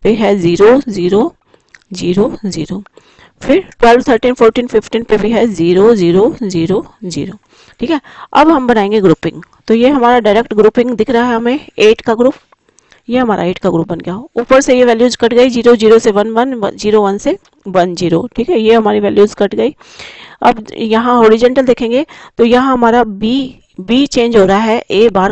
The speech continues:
constant है, तो इसकी value आ गई ए bar। तो ये डब्ल्यू, डब्ल्यू की, डब्ल्यू की जो value आई that is ए bar आ गई। इसी तरीके से हम के मैप बनाएंगे अब X का।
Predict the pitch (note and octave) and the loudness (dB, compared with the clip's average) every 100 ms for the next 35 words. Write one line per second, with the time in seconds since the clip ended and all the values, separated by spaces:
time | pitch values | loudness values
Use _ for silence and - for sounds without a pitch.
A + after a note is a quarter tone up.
0 | - F3 E3+ - E3+ E3+ - _ _ _ | 0 -2 -2 -10 -10 -10 -12 _ _ _
1 | _ - A#3 - C4 G3+ G#3+ G3 F#3+ C4+ | _ 0 0 0 -2 0 0 -2 -2 -6
2 | - _ _ - F3+ A#3+ - E3+ E3+ - | -6 _ _ -6 -2 -2 -4 -10 -8 -10
3 | - _ - _ A3 C4+ A#3 F3+ G#3+ - | -14 _ -20 _ -4 -2 0 2 2 0
4 | _ _ _ _ _ - G3+ F#3 A3 G#3 | _ _ _ _ _ -4 -2 -2 -4 -2
5 | D#3 - _ _ - F#3+ G#3 B3 C#4 C4+ | -4 -4 _ _ -16 -4 0 0 2 0
6 | A#3+ A3 G3+ G3 A3 A#3 A#3 G3 G3 C4+ | 0 0 0 2 0 0 -2 -2 -2 -4
7 | - - G#3 G3 F3+ - D#3 D#3+ - _ | -6 0 2 2 0 -2 -4 -6 -8 _
8 | - - - C#4+ D4+ E4+ D4+ D4 C4+ C4+ | -20 -20 -4 0 0 0 -2 -2 -2 -2
9 | B3+ C4 A#3 A3 G#3+ G3 G3+ A3+ B3+ F#4+ | 0 2 2 0 -2 -2 0 0 0 -4
10 | - - - - A3+ - - D#3+ | -8 -20 -6 0 0 -2 -6 -6